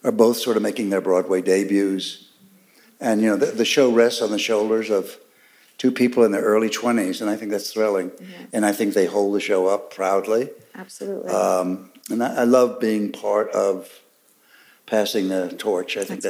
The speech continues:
Speaker 1: that's
Speaker 2: great.
Speaker 1: really, uh, important. And, uh, it's, it, it was a wonderful experience work. It, what I entered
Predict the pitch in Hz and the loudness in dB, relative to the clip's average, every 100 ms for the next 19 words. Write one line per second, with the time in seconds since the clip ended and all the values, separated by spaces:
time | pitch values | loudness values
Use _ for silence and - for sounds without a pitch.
0 | 90 92 92 95 95 - _ _ _ _ | -6 -6 -4 -4 -6 -12 _ _ _ _
1 | - 95 - 101 90 90 87 - - 92 | -6 -6 -2 -2 -2 -6 -10 -10 -8 -6
2 | 90 90 92 90 - _ _ _ _ _ | -4 -2 -4 -6 -18 _ _ _ _ _
3 | _ - - 247 151 175 202 123 123 117 | _ -10 -2 0 2 2 2 4 4 4
4 | 143 139 123 98 - 123 110 117 107 - | 4 4 -2 -8 -2 0 0 0 0 0
5 | 110 - 123 127 123 - - - _ _ | -8 -8 -2 0 0 -4 -20 -20 _ _
6 | _ _ _ - 135 139 147 120 - - | _ _ _ 0 2 4 4 0 -4 -18